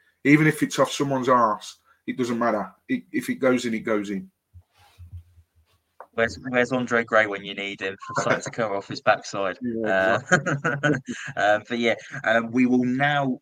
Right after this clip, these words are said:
Speaker 2: and, uh, get Glenn to come in and join us. Glenn, thank you very much for joining us on the Voices of Vic.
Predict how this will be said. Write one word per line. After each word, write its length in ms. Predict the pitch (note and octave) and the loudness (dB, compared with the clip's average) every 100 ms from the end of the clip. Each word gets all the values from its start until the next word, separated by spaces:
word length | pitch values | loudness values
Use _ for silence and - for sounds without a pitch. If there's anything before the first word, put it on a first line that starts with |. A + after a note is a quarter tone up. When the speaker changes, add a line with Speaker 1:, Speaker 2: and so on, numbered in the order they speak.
| _ - | _ -2
Speaker 2:
and, 300 | A#2+ B2 - | -2 -2 -4
uh, 600 | A2+ G#2+ G#2+ G#2+ G#2 G2 E2 | 0 2 2 2 2 0 -2
get 220 | A#2+ - | -8 -8
Glenn 260 | - B2 B2 | -4 -2 -2
to 300 | A#2+ A#2+ A2+ - - | -4 -4 -6 -10 -12
come 240 | - B2 | -6 -2
in 160 | A#2+ A#2 | -2 -4
and 140 | A2+ | -6
join 320 | B2 B2 A#2+ | -6 -4 -2
us. 160 | A#2+ - | -4 -4
Glenn, 280 | C3 B2+ B2+ | -4 -4 -4
thank 260 | C#3 C3 | -8 -10
you 60 | A2+ | -4
very 200 | A#2+ A#2 | -2 -2
much 200 | A#2+ A#2+ | -6 -10
for 80 | - | -14
joining 420 | C3 A#2+ A2+ A2+ | -10 -6 -4 -4
us 200 | A2+ - | -6 -8
on 100 | A#2 | -10
the 100 | A2+ | -10
Voices 380 | G#2+ A2+ A2 A2 G#2+ | -8 -8 -8 -10 -10
of 120 | G#2+ | -8
Vic. 180 | A2+ | -8